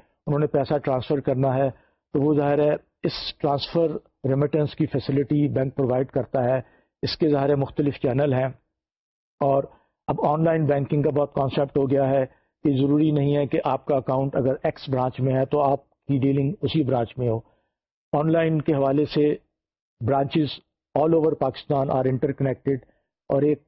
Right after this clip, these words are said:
مخصوص برانچ کا کسٹمر کسی بھی دوسری برانچ میں جا کے اپنی ٹرانزیکشن کر سکتا ہے۔ تو یہ ایک سہولت دی گئی ہے ریئل ٹائم بیسس پہ۔ اس کے بعد کچھ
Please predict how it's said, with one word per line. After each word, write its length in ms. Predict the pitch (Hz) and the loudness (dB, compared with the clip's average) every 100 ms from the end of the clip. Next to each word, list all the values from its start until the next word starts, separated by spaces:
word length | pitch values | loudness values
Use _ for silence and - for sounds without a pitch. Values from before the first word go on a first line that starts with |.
| - | -4
مخصوص 480 | 135 - 165 156 147 | -4 -2 0 0 0
برانچ 440 | 139 135 139 - | 0 0 -2 -6
کا 300 | - 135 131 - - | -4 0 0 -2 -4
کسٹمر 400 | 135 - 135 135 | -6 -2 0 0
کسی 380 | - 156 - 156 | -2 -6 -2 0
بھی 100 | 147 | 0
دوسری 300 | 135 - 143 | 0 -2 -2
برانچ 260 | 120 123 127 | -2 -4 -2
میں 80 | 127 | -2
جا 160 | 123 | 0
کے 220 | 117 135 | 0 -2
اپنی 260 | 143 - 139 | -4 -4 -4
ٹرانزیکشن 500 | 135 120 127 - 127 | -2 -2 -2 -2 -4
کر 120 | 120 | -4
سکتا 400 | 104 117 - 107 | -6 -10 -6 -4
ہے۔ 60 | 113 - _ _ - | -4 -8 _ _ -2
تو 80 | 170 | 0
یہ 60 | |
ایک 100 | 160 | 0
سہولت 400 | - 151 156 143 | 0 2 2 2
دی 140 | 147 143 | 0 2
گئی 200 | 139 143 | 2 2
ہے 80 | |
ریئل 220 | 135 147 143 | 2 2 0
ٹائم 260 | 139 131 | 0 0
بیسس 340 | 127 - 127 - | 0 0 -4 -2
پہ۔ 140 | 120 - _ _ _ - | -6 -6 _ _ _ -8
اس 120 | 156 | -4
کے 100 | - | 0
بعد 180 | 185 180 175 - 202 - | 2 2 0 -6 -8 -2
کچھ 260 | 180 - | -2 2